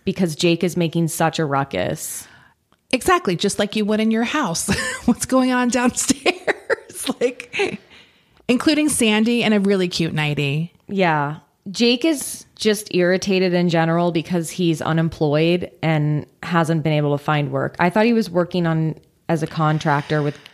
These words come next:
Speaker 1: Kelly's parents.
Speaker 2: Maybe that ended and he's looking for more. I think he's, like, basically freelance, right? Like,
Speaker 1: Yeah.
Speaker 2: whatever it comes and it ends, he has to find something new. Um, but if he's getting unemployment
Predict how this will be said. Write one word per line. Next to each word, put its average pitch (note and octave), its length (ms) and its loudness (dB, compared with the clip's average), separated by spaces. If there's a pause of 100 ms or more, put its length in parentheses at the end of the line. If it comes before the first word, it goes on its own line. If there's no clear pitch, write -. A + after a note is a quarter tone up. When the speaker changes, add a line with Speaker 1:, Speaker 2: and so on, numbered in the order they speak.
Speaker 1:
Kelly's D3+ 380 0
parents. E3+ 500 -4
Speaker 2:
Maybe G#3 340 4
that F3+ 440 0
ended D#3 520 2 (560)
and E3 120 4
he's D#3+ 360 2
looking D#3 280 0
for D#3 140 -2
more. D3 560 0 (200)
I G#3 100 -2
think G#3+ 160 2
he's, G#3+ 140 0
like, F3+ 320 -2 (360)
basically E3 420 2
freelance, C#3+ 580 0
right? D3 300 -2
Like, C#3+ 200 0
Speaker 1:
Yeah. E3 260 2
Speaker 2:
whatever E3 260 2
it D#3+ 100 0
comes D3 600 -2 (200)
and E3 120 2
it D#3+ 100 -2
ends, D#3 360 2
he E3 100 0
has C#3+ 180 -2
to D3 80 -4
find D3 220 -2
something C#3+ 280 -2
new. F3+ 420 0 (340)
Um, D#3 160 2
but E3+ 120 2
if F3 100 4
he's G#3 160 2
getting G#3+ 380 2
unemployment G3 800 0